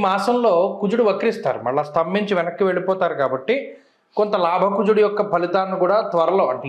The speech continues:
ఈ నెలలో రాదు, కానీ ఈ నెలలో అంతా వ్యయకుజుడే. అలాగే ఈ రాశ్యాత్తు చతుర్థ స్థానంలో బుధుడు ఉన్నారు. అర్ధాష్టమ రవి దోషం పదహారవ తారీఖు వరకు ఉంటుంది.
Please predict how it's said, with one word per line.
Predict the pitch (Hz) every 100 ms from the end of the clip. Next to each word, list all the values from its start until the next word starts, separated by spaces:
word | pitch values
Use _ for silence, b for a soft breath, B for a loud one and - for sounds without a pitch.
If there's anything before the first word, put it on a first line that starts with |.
| 139
ఈ | 151
నెలలో | 143 202 180
రాదు, | 175 175
కానీ | 175 196 240 233
ఈ | 156
నెలలో | 151 156 185
అంతా | - 196 151
వ్యయకుజుడే. | 156 160 170 151 131 - - B B B B -
అలాగే | 196 240 240 165 156 190 190 175
ఈ | 175 170
రాశ్యాత్తు | 180 175 214 214 214 226 160 190 196
చతుర్థ | 202 196 262 214 220
స్థానంలో | 220 196 196 190 196 151
బుధుడు | 156 175 175
ఉన్నారు. | 143 113 - 143
అర్ధాష్టమ | 156 185 202 202 220 202 170
రవి | 180 196
దోషం | 190 185 220 190
పదహారవ | 160 170 185 202 196
తారీఖు | 185 180 180 175
వరకు | 165 - 156
ఉంటుంది. | 143 151 175